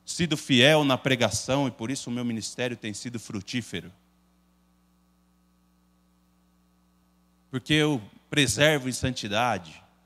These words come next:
e então meu ministério é frutífero." Meu irmão, isso é coisa básica.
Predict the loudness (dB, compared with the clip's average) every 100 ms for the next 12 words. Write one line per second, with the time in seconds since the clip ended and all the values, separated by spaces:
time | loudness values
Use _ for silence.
0 | _ _ -12 -12 _ -2 0 0 0 -2
1 | -6 -2 -2 -2 -6 -8 -8 -8 -10 -10
2 | -12 -12 -16 -18 _ _ _ -6 -2 0
3 | 0 0 -2 -4 -4 -4 0 2 2 0
4 | -8